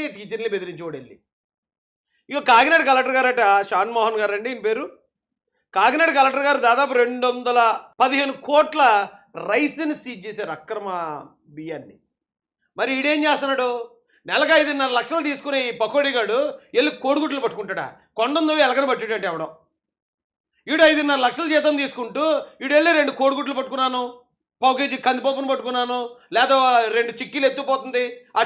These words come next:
చిక్కీలను పట్టుకున్నాను అనేవాడు ఈ పోటుగాడు. ఇలాంటి వాళ్ళు అందరి మీద కూడా యాక్షన్ తీసుకోవాలండి. నాదెండ్ల మనోహర్ గారు ఆయన ఛార్జ్ తీసుకున్న తర్వాత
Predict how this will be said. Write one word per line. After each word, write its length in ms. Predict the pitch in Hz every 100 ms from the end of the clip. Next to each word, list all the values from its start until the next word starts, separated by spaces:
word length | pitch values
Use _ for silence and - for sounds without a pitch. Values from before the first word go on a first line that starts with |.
| 247
చిక్కీలను 320 | - 285 285
పట్టుకున్నాను 380 | 269 262 262 254
అనేవాడు 280 | 247 240 262
ఈ 80 | 262
పోటుగాడు. 380 | 202 156 151 - _ _ _ _ _ _ _ _ _ _ _ _ _ _ _ _ _ _ _ _ _ _ _ _ _ _ _
ఇలాంటి 240 | 147 196 240
వాళ్ళు 140 | 220
అందరి 200 | 202 226
మీద 160 | 240 240 226
కూడా 140 | 220
యాక్షన్ 280 | 190 202 202
తీసుకోవాలండి. 540 | 185 - 185 147 123 _ _ _ _ _ _ _ _ -
నాదెండ్ల 340 | 180 277 311
మనోహర్ 380 | 302 285 294 294 294
గారు 140 | 285 277
ఆయన 180 | 220 240 233 220 -
ఛార్జ్ 220 | 240 277
తీసుకున్న 340 | 277 240 262 247
తర్వాత 340 | 233 226 202